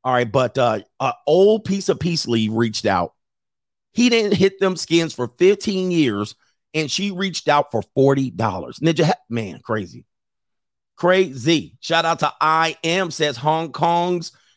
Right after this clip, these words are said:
Tijuana for M W, wait, M W, M D W, Norgaditas, just baddies. Hong Kong's Tijuana,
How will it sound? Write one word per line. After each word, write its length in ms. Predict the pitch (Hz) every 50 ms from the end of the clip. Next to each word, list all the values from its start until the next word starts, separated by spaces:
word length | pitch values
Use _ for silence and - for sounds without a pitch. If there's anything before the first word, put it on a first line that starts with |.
| _ _ -
Tijuana 920 | - 190 185 185 160 - - - 147 156 196 214 208 202 165 147 151 143 - _ _ _ _ _ _ _ _ _ _
for 480 | _ - 175 180 180 180 180 175 - _ -
M 320 | 175 180 190 196 190 175 151
W, 640 | 160 180 180 175 170 170 165 165 160 156 175 202 - - _ -
wait, 280 | 143 135 143 139 147 -
M 200 | 160 170 175 175 156
W, 320 | 175 170 160 156 165 160 - -
M 180 | 160 170 196 190
D 180 | 160 175 175
W, 460 | 151 165 185 190 151 123 117 120 - _ _ _ 110
Norgaditas, 680 | 127 139 135 135 139 131 123 131 131 135 135 131 117
just 240 | 92 117 139 117 104
baddies. 380 | 101 123 131 127 104 95 82 - _ _ - _ _ _
Hong 200 | - 165 180 170
Kong's 340 | 151 165 185 202 196 185 -
Tijuana, 680 | - - 165 151 139 143 156 175 185 165 143 131 127